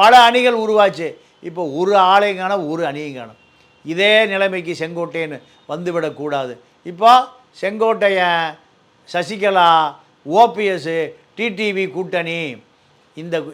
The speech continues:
இந்த கூ-, கூட்டணியில செங்கோட்டையன், செங்கோட்டையன் சொன்னா யாரும் கேட்கவே மாட்டாங்க. ஏன்னா ஓ பி எஸ் உடைய நிலைமை தெரியும். முதலமைச்சராக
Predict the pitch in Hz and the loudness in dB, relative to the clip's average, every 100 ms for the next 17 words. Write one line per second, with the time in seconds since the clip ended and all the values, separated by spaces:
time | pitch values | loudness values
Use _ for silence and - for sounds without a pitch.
0 | 165 165 156 147 135 - _ - 220 190 | -14 -8 -8 -6 -12 -14 _ -10 -6 0
1 | 226 220 233 240 190 220 220 220 180 202 | 0 2 0 -2 -6 -4 -2 -2 0 0
2 | 214 240 247 254 _ _ _ - 196 214 | 2 0 -4 -16 _ _ _ -10 -4 0
3 | 226 208 202 190 202 220 190 202 202 175 | 0 0 -4 -4 -2 2 2 2 0 -2
4 | 185 196 196 175 160 151 151 190 247 269 | -2 -2 -4 -4 -6 -6 -6 -2 2 2
5 | 190 - _ _ _ 160 220 180 202 190 | 2 -6 _ _ _ -4 -2 -2 -2 -2
6 | 180 165 156 151 - _ _ 170 185 160 | -2 -4 -4 -4 -10 _ _ -4 -2 -2
7 | 170 156 131 120 107 _ _ 143 139 175 | -4 -4 -8 -14 -18 _ _ _ -8 -4
8 | 185 185 175 165 160 | -2 -4 -6 -2 -2